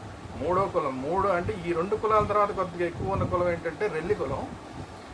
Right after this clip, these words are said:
ఈ రెల్లి కులం అనేది ఎక్కువగా ఉత్తరాంధ్ర ప్రాంతంలో మూడు జిల్లాలు ఏవైతే ఉన్నాయో, ఈ ఉత్తరాంధ్ర మూడు జిల్లాల్లో కొద్దిగా ఎక్కువ ఉంటారు. వీళ్ళు ఏంటంటే, గతంలో ఈ మ-, మలాలు ఎవరై-, మలం ఏదైతే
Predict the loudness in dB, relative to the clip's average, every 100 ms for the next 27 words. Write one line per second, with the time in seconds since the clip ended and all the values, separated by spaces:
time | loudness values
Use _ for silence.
0 | -8 -6 -6 0 2 4 4 6 6 6
1 | 6 4 2 4 2 2 -2 0 2 2
2 | 4 4 4 4 6 6 6 6 4 2
3 | 2 0 0 -2 2 2 2 0 -2 -2
4 | 2 4 4 4 2 0 0 2 4 6
5 | 6 2 -2 -2 -4 -2 -2 0 -2 -4
6 | -6 -2 0 0 -2 -4 -4 -4 -4 -2
7 | -2 -2 -4 -8 -8 -8 -6 -4 -4 -6
8 | -10 -10 -6 -4 -4 -6 -2 0 4 6
9 | 6 6 4 4 2 4 2 0 -6 -10
10 | -12 -10 -2 -2 2 4 6 6 6 4
11 | 4 2 2 0 -2 0 0 0 0 0
12 | 4 6 8 6 4 2 0 2 6 6
13 | 6 2 2 -2 -2 -2 0